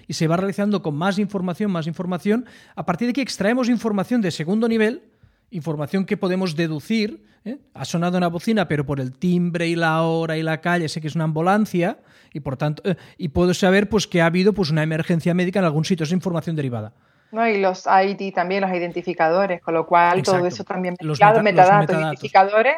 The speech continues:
Speaker 1: Exacto.
Speaker 2: exactamente.
Speaker 1: Y luego está
Speaker 2: Pues
Speaker 1: cuando, cuando podemos deci-, saber, decir, "Bueno, mejor no salgo a la calle porque igual hay una, un atasco". Eso nos da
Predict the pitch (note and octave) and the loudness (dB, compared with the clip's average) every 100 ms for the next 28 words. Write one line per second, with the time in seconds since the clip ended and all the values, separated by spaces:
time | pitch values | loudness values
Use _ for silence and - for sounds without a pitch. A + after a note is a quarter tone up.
0 | - D#3+ D#3+ F#3+ F3+ F3+ E3 E3 - - | -4 -6 -2 0 0 0 -2 -6 -10 -12
1 | _ A#3+ G#3+ A#3+ C4+ C#4 A#3+ B3+ G#3 - | _ 4 8 8 8 4 4 4 2 -6
2 | D#3+ F#3+ F#3 G3 - F3+ E3 D#3+ E3+ F#3+ | 0 2 4 2 0 -2 -2 0 -2 0
3 | G#3+ A3+ F#3+ G#3+ A#3 G3 - F#3 F#3+ A3 | 2 2 2 0 -2 -2 0 2 2 2
4 | G#3+ F#3+ F#3 G#3 E3 D#3 G3 G#3+ G3+ G#3+ | 0 0 2 2 0 -2 -2 -2 -2 -2
5 | G3+ F#3+ F#3 F#3 F#3+ G#3+ A3 F3 E3+ F3 | 0 0 0 0 0 0 -2 -2 0 2
6 | F#3 F#3+ F#3+ F#3 - F3 E3 F#3+ G3 - | 2 2 0 -2 -2 -2 -2 -2 -2 -2
7 | G#3+ B3 - - - D3 F3 E3+ D3 F3 | -4 -6 -14 -16 -8 -4 -2 -2 0 0
8 | A3+ - _ | 0 -6 _